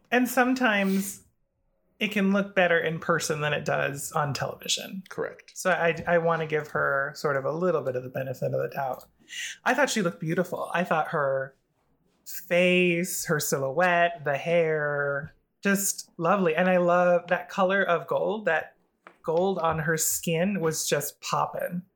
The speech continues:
Speaker 2: Mm-hmm.
Speaker 1: So for me, beautifully rendered look. Like you,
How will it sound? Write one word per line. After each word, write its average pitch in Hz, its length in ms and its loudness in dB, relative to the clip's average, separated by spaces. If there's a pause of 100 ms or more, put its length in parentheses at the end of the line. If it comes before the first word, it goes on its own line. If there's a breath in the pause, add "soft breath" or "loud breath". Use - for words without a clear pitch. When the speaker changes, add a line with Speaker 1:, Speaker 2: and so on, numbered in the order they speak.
(140)
Speaker 2:
Mm-hmm. 170 260 -10
Speaker 1:
So 156 640 0
for 196 160 0
me, 190 640 2 (540)
beautifully 185 480 0
rendered 143 420 -2
look. 131 280 -2 (420)
Like 156 340 -2
you, 147 580 -2